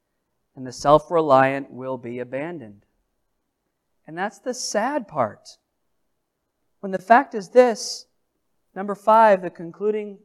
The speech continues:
statement there, when we have the opportunity to embrace the grace and enjoy the journey. Proverbs one thirty-three says this,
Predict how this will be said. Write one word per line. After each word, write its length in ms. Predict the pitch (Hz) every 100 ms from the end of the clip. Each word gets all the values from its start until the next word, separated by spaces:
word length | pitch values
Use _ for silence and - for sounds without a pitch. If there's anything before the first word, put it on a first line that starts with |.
| _
statement 560 | - 202 208 208 190
there, 380 | 165 147 147 143 _ _ _ _ _ _
when 160 | - 160
we 160 | 175 208
have 220 | 208 196
the 80 | 190
opportunity 600 | 185 190 - 208 202 175
to 220 | - 165
embrace 1080 | - 156 131 131 151 180 220 214 - - - _ _ _ _ _ _ _ -
the 80 |
grace 800 | 175 151 151 123 120 - - - _ _ _ _ _ _ _ -
and 160 | 147
enjoy 460 | 135 131 117 139 139
the 80 | 123
journey. 420 | 117 120 107 98 _ _ _ _ _ _ _ _ _ _ _ _ _ _ _ _ _ _
Proverbs 360 | - 190 180 156
one 240 | 165 202
thirty-three 580 | 202 202 190 190 190 175
says 320 | 170 170 156
this, 460 | 151 123 104 - _